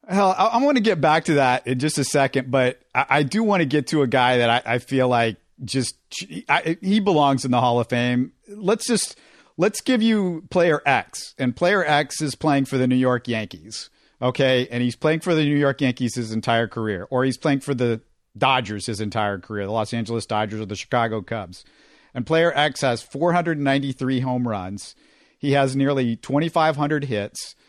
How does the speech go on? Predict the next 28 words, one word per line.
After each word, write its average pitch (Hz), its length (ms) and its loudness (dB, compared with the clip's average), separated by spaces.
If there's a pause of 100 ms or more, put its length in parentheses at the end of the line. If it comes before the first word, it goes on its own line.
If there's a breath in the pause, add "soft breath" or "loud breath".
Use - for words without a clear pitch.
(280 soft breath)
He 139 140 0
has 139 180 2
a 127 140 2
nine 131 400 2
seventeen 143 680 -2
postseason 135 680 -2
O 135 140 0
P 131 300 -2
S 101 400 -8 (260 soft breath)
in 123 140 -6
fifty 151 400 -2
games. 104 580 -4 (340 soft breath)
He, 143 200 -2
he 135 160 -2
plays 165 420 2
in 160 140 2
the 139 160 2
P 151 180 -4
E 156 220 -2
D 139 260 2
era 131 400 2
against 120 380 -2
players 139 400 0
and 123 100 -2
pitchers 135 460 -4
who 131 80 -2
were 120 100 -2
using, 120 540 0